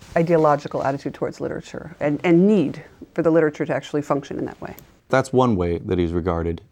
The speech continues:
Speaker 2: in Russia. What's your take on the re-, regard for Chekhov in the U S or in, uh, English-speaking countries, um, and other countries? Like we said, he's the second most produced.
Speaker 1: Mm-hmm.
Speaker 2: Um, he seems to have a,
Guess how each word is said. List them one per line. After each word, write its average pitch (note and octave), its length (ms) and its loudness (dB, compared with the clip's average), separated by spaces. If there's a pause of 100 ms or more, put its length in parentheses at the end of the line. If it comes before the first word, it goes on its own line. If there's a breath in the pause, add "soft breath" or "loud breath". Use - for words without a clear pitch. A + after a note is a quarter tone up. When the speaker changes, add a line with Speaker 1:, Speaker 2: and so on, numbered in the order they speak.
Speaker 2:
in E2+ 340 -4 (140)
Russia. F#2 340 -2 (320 loud breath)
What's - 640 -2
your G#2+ 180 2
take G2+ 300 -2
on F#2 160 0
the F2 280 0
re-, F#2+ 300 -2 (140)
regard F#2+ 540 -2
for E2+ 260 -4
Chekhov F2+ 420 -4
in F#2 60 -4
the E2+ 120 -2
U E2+ 180 -2
S - 340 -8
or F2 240 -2
in, F2 340 -4 (160)
uh, - 380 -6
English-speaking F#2 560 -4
countries, F2+ 560 -2 (380 loud breath)
um, E2 180 -4
and F2 80 -4
other F2+ 160 -2
countries? E2+ 340 -4
Like F2 220 -4
we F2+ 140 -2
said, F2+ 180 -2
he's F#2 160 -2
the F2+ 120 -4
second - 340 -4
most F#2 240 -6
produced. F#2 560 -4 (240 loud breath)
Speaker 1:
Mm-hmm. E3+ 120 -6
Speaker 2:
Um, F#2 260 0
he F#2 100 0
seems G2+ 240 -2
to G2 80 -2
have G2 180 0
a, F#2+ 340 0